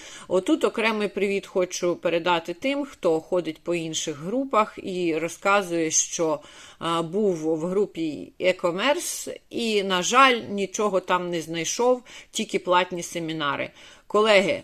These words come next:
це вже навіть не смішно, тому що хто хоче, той знайде купу безкоштовної інформації, тому що її вже реально більше, ніж платних семінарів у нас по Etsy Payments.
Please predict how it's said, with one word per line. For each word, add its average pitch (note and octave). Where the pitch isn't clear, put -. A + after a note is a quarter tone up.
це B3+
вже A3+
навіть G#3+
не F#3+
смішно, A3+
тому F#3+
що E3+
хто G3+
хоче, B3+
той F#3+
знайде F3
купу C4
безкоштовної F3+
інформації, A3
тому F#3
що -
її F3+
вже E3+
реально F#3
більше, D#3+
ніж E3
платних D#3+
семінарів A3+
у A3
нас G#3
по G3
Etsy F#3
Payments. E3